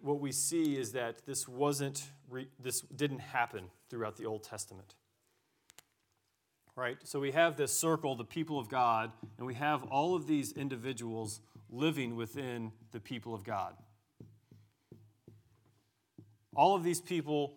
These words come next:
received the sign of circumcision. But in reality, what happened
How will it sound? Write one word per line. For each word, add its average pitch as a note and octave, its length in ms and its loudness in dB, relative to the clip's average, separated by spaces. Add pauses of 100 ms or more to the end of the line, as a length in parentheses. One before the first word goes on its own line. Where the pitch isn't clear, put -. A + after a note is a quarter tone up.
(120)
received E3+ 1000 2
the B2+ 80 -4
sign D3+ 500 4
of A#2+ 60 -4
circumcision. G#2 680 -2 (3250)
But D3+ 120 6
in D3+ 120 4
reality, D3 680 6
what C3+ 200 -2
happened C3 440 2